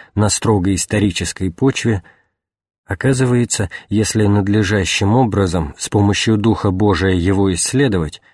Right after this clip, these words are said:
имеющим своею задачей более или, по крайней мере, не менее предвозвещать будущее, чем возвещать прошедшее.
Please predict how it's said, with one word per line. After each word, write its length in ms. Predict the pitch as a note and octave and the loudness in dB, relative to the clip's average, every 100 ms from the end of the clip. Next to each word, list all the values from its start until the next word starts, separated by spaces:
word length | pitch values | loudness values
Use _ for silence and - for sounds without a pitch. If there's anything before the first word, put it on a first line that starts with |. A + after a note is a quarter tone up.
| _ _ _ _ - | _ _ _ _ -4
имеющим 680 | G#2 C3 C#3 B2+ - A#2+ G#2 | 2 4 4 2 0 0 0
своею 600 | - G#2+ G2+ G#2 G2 F2+ | 0 0 2 2 2 0
задачей 600 | G2 G2 C#3+ - D2+ - - _ _ _ _ - | 0 2 0 0 -6 -10 -20 _ _ _ _ -6
более 580 | G2+ C3+ C#3 B2 A2+ | 0 2 4 4 2
или, 240 | A#2+ B2 A#2+ | 4 2 2
по 180 | - A2+ | 0 0
крайней 360 | A2 A#2 A#2 | 2 4 4
мере, 320 | A#2+ A#2+ G#2+ - - | 4 2 0 -4 -2
не 180 | A2 A2 | 2 4
менее 500 | A#2+ C3+ G#2+ E2 C#2+ - _ | 4 4 2 0 -6 -14 _
предвозвещать 920 | - A2 F#2 G2+ F#2 G2 F#2 - F#2+ E2+ | 0 2 2 2 2 0 0 0 -2 0
будущее, 720 | G2+ C3+ B2 - - G#2+ - - | 0 2 0 -2 -2 -2 -2 -10
чем 260 | - A#2 G#2+ | -4 2 2
возвещать 600 | G#2 F#2+ G2+ - A2+ G2 | 2 2 0 0 -2 -2
прошедшее. 760 | - A2 - G#2+ E2+ - D#2+ | 0 0 0 -2 -2 -6 -8